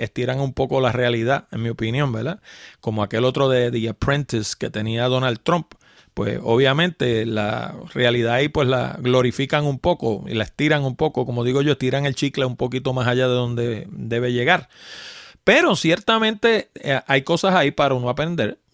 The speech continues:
como había también uno que se llamaba Hotel Impossible, que a mí me encantaba,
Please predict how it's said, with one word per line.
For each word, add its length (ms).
como 240
había 180
también 380
uno 260
que 240
se 160
llamaba 420
Hotel 440
Impossible, 680
que 100
a 60
mí 100
me 120
encantaba, 640